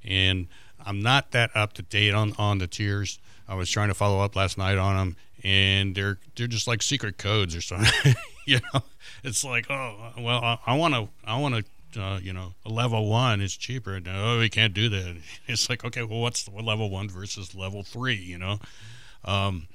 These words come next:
I think it, I think, uh, it, you know, somebody out there may already know this, but, uh,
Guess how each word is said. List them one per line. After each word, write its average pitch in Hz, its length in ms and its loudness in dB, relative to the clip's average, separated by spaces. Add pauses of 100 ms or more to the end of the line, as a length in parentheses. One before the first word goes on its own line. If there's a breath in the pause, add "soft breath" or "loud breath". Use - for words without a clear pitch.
(280 loud breath)
I 104 100 0
think 127 200 4
it, 120 140 4 (160)
I 104 100 2
think, 117 400 0
uh, 101 300 -2
it, 95 260 -2 (140)
you 104 200 -4
know, 98 220 -2
somebody 104 380 0
out 101 140 2
there 101 120 -2
may 98 260 0
already 95 280 0
know 113 220 4
this, 95 280 0
but, 87 320 -8
uh, 87 200 -6